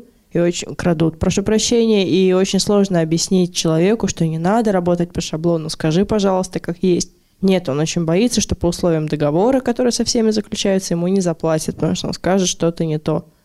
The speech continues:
Поэтому вот они все лепят, что я вчера пошла в магазин, купила себе этот крем, намазалась, и, девочки, это вау-эффект, и вот это вот все.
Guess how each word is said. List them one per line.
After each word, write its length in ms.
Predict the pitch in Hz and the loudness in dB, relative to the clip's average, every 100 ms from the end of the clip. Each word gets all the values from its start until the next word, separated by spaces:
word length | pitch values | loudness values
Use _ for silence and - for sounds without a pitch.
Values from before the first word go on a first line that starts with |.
| _ | _
Поэтому 340 | 190 196 196 180 | -2 0 2 2
вот 120 | 180 | 2
они 200 | 175 165 | 2 2
все 200 | - 170 | 0 2
лепят, 380 | 190 262 220 180 | 2 2 0 -2
что 180 | - | 0
я 180 | 185 196 | 2 2
вчера 320 | 175 - 180 | 2 0 0
пошла 360 | 175 170 - 170 | 0 -2 0 -2
в 40 | |
магазин, 520 | 170 170 190 214 269 208 | 0 0 2 4 2 2
купила 360 | 202 208 190 | 0 2 2
себе 300 | 180 196 190 | 2 0 0
этот 220 | 185 190 | 0 -4
крем, 320 | - 247 226 202 - _ | 0 2 2 -2 -12 _
намазалась, 760 | 208 208 208 226 190 190 190 - | 2 2 4 2 2 2 2 2
и, 40 | |
девочки, 500 | 190 226 208 185 - | 2 4 4 2 0
это 200 | 196 202 | 0 0
вау-эффект, 1200 | 185 190 240 285 277 254 233 202 - 180 156 - 165 | 0 2 2 2 2 4 2 2 0 -2 -2 -4 -8
и 20 | |
вот 180 | 160 - | -6 -6
это 180 | 185 175 | -6 -6
вот 140 | 165 | -6
все. 320 | - - 123 | -6 -4 -4